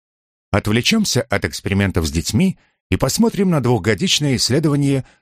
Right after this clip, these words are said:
тысячи крупнейших американских компаний из списка журнала Fortune. Желая изучить мышление менеджмента успешных компаний,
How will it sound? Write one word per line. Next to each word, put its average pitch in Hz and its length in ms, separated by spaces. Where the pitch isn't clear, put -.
тысячи 180 480
крупнейших 123 600
американских 98 640
компаний 165 640
из - 220
списка - 480
журнала 104 560
Fortune. 78 460
Желая 131 520
изучить 110 440
мышление 101 560
менеджмента 87 640
успешных 82 540
компаний, 69 580